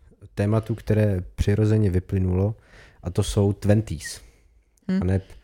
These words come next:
Speaker 1: tohle období, ve kterém jsme ještě furt oba, <laughs> nebude letos dvacet devět.
Speaker 2: Ty už dlouho.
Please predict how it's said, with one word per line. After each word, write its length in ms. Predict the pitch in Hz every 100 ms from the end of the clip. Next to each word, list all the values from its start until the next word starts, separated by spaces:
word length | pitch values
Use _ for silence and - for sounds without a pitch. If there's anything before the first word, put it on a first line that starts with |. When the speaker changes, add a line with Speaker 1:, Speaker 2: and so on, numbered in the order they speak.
| _ _ _ _ _
Speaker 1:
tohle 420 | 110 117 131 131 -
období, 500 | 95 113 123 135 117
ve 120 | 110
kterém 340 | - 120 123
jsme 220 | - 120
ještě 260 | 117 110 127
furt 260 | - 113 95
oba, 480 | 92 85 82 139 - - -
<laughs> 560 | 302 320 - 370 330 349 - 415 403 494 - 523 539 _ - 277 - - - - _ - 101
nebude 380 | 104 107 110
letos 360 | 104 98 110 104
dvacet 340 | 104 110 -
devět. 360 | 87 78 78 -
Speaker 2:
Ty 100 | 214
už 140 | 226
dlouho. 360 | 170 165 185